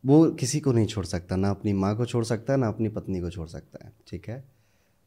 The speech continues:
दोनों लेडीज़ उसकी लाइफ में बहुत ज़्यादा इंपॉर्टेंट हैं। यहाँ पे जो मेल है,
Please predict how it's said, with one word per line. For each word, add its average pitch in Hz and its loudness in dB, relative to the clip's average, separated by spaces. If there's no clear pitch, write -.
दोनों 143 10
लेडीज़ 123 8
उसकी 120 0
लाइफ 98 4
में 120 4
बहुत 101 4
ज़्यादा 104 2
इंपॉर्टेंट 90 -2
हैं। 71 -6
यहाँ 98 0
पे 135 0
जो 131 0
मेल 123 6
है, 90 -4